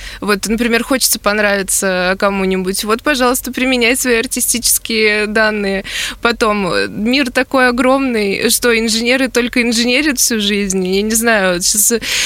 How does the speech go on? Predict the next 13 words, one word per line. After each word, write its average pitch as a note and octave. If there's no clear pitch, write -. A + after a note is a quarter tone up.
столько C4
всяких A#3+
проектов, A3+
да G3
и G#3+
просто, G#3
ну, A#3+
то A3+
есть, G3+
э, -
и A3
плюс, B3
э, G#3